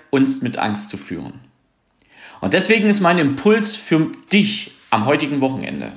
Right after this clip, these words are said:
Wenn du dich genauso weder schwarz oder weiß bezeichnest, wenn du dich genauso weder der einen noch der anderen Gruppe zugeordnet hast, dann behalte das auch bei.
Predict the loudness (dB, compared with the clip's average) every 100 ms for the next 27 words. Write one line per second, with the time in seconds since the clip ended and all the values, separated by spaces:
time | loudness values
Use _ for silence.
0 | -20 _ _ _ _ _ _ -20 -18 -4
1 | 0 2 4 2 2 0 0 2 4 4
2 | 2 2 0 -6 -4 2 4 4 2 2
3 | 0 0 -2 0 2 0 -2 -6 -2 -2
4 | -2 -8 -14 -14 -16 _ -20 -10 -2 2
5 | 2 0 0 2 4 4 2 2 2 4
6 | 4 2 2 0 0 0 2 2 2 0
7 | 0 -2 -2 -2 -2 -2 -2 -2 -4 -4
8 | -8 -8 -14 _ _ _ _ _ _ _
9 | _ -2 2 4 2 -2 -4 -2 2 2
10 | 2 0 0 -2 0 0 0